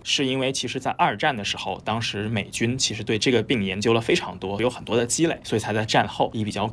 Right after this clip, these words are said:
快的速度就把这个疫苗给做了出来。那一般的疫苗直到现在为止，比如说赛诺菲做登革热疫苗，历史上这个从前到后花了二十年的时间，然后投入了超过二十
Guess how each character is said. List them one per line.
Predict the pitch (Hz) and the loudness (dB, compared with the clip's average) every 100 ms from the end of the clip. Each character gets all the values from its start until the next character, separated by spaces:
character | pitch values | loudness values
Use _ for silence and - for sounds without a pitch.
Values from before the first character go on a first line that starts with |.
| - | -6
快 | - 190 123 | 2 4 4
的 | 104 | 2
速 | - 127 | -4 -2
度 | 110 - | -2 -6
就 | - 98 | -4 -4
把 | 87 | -4
这 | - | -6
个 | 98 | -4
疫 | 95 | -4
苗 | 90 92 | -4 -6
给 | |
做 | 90 123 107 | -2 2 2
了 | |
出 | - - | 0 -10
来。 | 80 | -6
那 | - 127 | 0 0
一 | 160 | 0
般 | 151 - 175 202 | 4 8 8 8
的 | 156 | 6
疫 | 107 | 6
苗 | 104 92 101 | -2 -4 -4
直 | 113 | 2
到 | 147 | 2
现 | - - | 4 2
在 | 165 98 | 0 0
为 | 92 | -4
止， | - | -4
比 | - | -6
如 | 87 | -8
说 | - 104 98 - | -6 -4 -6 2
赛 | - 120 | 6 6
诺 | 107 | 6
菲 | 113 123 - | 6 4 4
做 | 117 | 2
登 | 110 131 | 4 4
革 | 120 | 6
热 | 123 | 6
疫 | 131 | 4
苗， | 101 90 - | 2 -4 0
历 | 175 143 | 2 4
史 | - 85 | 2 2
上 | 127 107 101 | 2 2 0
这 | - 113 | -4 -2
个 | 98 92 | -2 -6
从 | - 120 | -4 -2
前 | 131 135 | 0 2
到 | 131 | 2
后 | - - | 2 0
花 | - - 127 123 | -2 4 6 8
了 | 120 107 98 - - - | 6 4 0 -6 0 8
二 | 180 101 | 8 10
十 | - - | 8 8
年 | 107 90 | 0 -2
的 | 95 | -2
时 | 101 - | 0 -2
间， | 90 90 - | -2 -8 0
然 | 117 | 0
后 | 107 113 | 4 2
投 | - 104 98 | 2 0 4
入 | 139 139 | 4 4
了 | 117 101 | 2 0
超 | - 135 | 0 2
过 | 139 135 - | 4 2 4
二 | 170 110 | 4 4
十 | - | 2